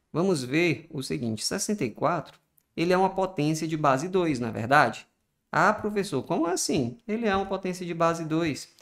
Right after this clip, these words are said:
Eu vou te mostrar isso. Você pode fazer a decomposição do sessenta e quatro em fatores primos para observar isso com tranquilidade, ó.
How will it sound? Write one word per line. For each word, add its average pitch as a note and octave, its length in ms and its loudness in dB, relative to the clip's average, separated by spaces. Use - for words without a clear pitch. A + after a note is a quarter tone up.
Eu B2+ 100 -6
vou D3+ 120 0
te D#3+ 120 -6
mostrar D#3 520 -2
isso. C3 400 -4
Você D#3 160 -2
pode D3 260 4
fazer C3+ 180 4
a C3 40 4
decomposição C#3+ 760 0
do A#2 80 -4
sessenta A2+ 380 -6
e - 20 -8
quatro G#2+ 320 -4
em A2+ 60 -6
fatores A2+ 400 -6
primos E3 300 -4
para - 180 -2
observar E3+ 440 -2
isso D#3+ 140 -4
com E3+ 120 -6
tranquilidade, E3+ 680 -2
ó. - 80 -12